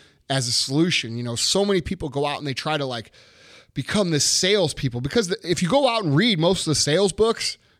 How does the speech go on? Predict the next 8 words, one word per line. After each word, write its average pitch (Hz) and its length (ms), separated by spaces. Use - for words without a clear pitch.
with 139 120
the 147 80
exception 180 560
of 127 100
a, 117 120
a, 113 180
a - 80
few, 214 540